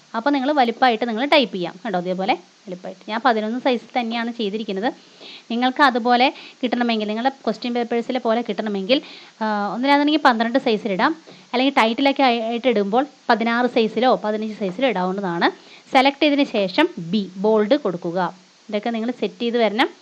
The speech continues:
just ഞാൻ പറഞ്ഞു തരുന്നതാണ് കേട്ടോ, എങ്ങനെയൊക്കെയാണ് നമ്മൾ ചെയ്യേണ്ടതെന്ന്.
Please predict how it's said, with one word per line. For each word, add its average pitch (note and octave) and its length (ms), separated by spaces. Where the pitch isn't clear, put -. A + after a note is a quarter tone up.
just G#3+ 220
ഞാൻ B3+ 200
പറഞ്ഞു A3 280
തരുന്നതാണ് G3 360
കേട്ടോ, G3 160
എങ്ങനെയൊക്കെയാണ് G#3 760
നമ്മൾ G#3 180
ചെയ്യേണ്ടതെന്ന്. F3 560